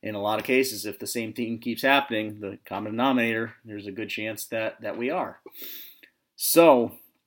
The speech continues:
is it difficult? Yes. Are people gonna respect you when you take the responsibility? Also, yes.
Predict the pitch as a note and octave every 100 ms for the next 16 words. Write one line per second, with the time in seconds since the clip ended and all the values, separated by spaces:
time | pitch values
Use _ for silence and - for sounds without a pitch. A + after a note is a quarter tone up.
0 | _ _ _ _ _ _ - - - B2
1 | A2+ A2+ B2 B2+ C#3+ C#3 C#3 - - -
2 | A#2 A#2 F2 - - - _ _ _ _
3 | _ _ _ _ - - - C3 A#2 A2
4 | G#2 - - C3+ - C3+ B2+ A#2+ B2 B2
5 | - B2 A#2+ A#2 B2+ C#3 C#3+ - - C3
6 | C#3 B2 G2+ F2+ D#2 - - -